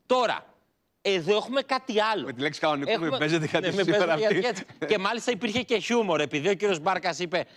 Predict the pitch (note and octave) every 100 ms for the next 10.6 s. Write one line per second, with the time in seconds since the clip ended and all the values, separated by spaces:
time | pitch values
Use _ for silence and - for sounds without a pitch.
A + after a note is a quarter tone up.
0 | - C#3 F#3 G3 - E3 D#3 C#3+ B2+ G#3+
1 | A3 G#3+ G3 F3+ F#3 G3 G#3 G#3+ F#3+ F#3+
2 | F#3 G3 F#3 D#3+ D3 D#3+ E3 E3+ - -
3 | _ F#3+ F3+ - F3 F#3 A3+ A3 B3 G3+
4 | D#3 F#3 F#3 F#3+ F#3 B2 A2 D#2+ _ _
5 | - D#3 G3+ A3 A3 G3+ E3+ F3+ C#3+ F#3+
6 | F#3 F3+ D#3+ - F3 E3+ - C#3 - _
7 | E3+ D#3+ - F#3+ F3 E3 F#3 E3 F3 E3+
8 | E3 D3+ E3 E3+ D3+ A2 - _ _ G3+
9 | F#3+ F3+ D3 A2 _ _ E3 F#3 G3 F3+
10 | F#3+ F#3+ F3+ F3 F#3+